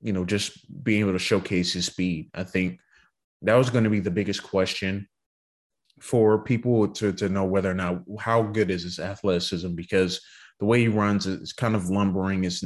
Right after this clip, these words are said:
is not exactly, uh, smooth at six-foot-seven, but, uh, he, he's able to create separation at the top of routes. And I, I think that's the thing that stood out, uh,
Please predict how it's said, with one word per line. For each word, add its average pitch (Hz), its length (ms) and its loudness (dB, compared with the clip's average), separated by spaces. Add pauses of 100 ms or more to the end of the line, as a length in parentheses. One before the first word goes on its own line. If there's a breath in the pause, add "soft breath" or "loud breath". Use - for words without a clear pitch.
(100)
is 95 140 -8
not 98 200 0
exactly, 90 760 -2 (340 loud breath)
uh, 85 200 -4
smooth 101 600 -2
at 90 240 -2
six-foot-seven, 98 840 -2
but, 87 260 -2 (520)
uh, 82 200 -6
he, 120 360 0
he's 127 360 2
able 123 220 2
to 123 60 2
create 120 340 -2
separation 117 540 0
at 92 60 -6
the 98 120 -2
top 104 240 -2
of 98 80 -2
routes. 98 340 0
And 90 120 0
I, 87 180 -2
I - 20 -4
think 98 340 -4 (360)
that's 92 220 -2
the 101 100 -2
thing 98 260 0
that 92 160 2
stood 98 340 0
out, 95 400 2
uh, 87 340 -2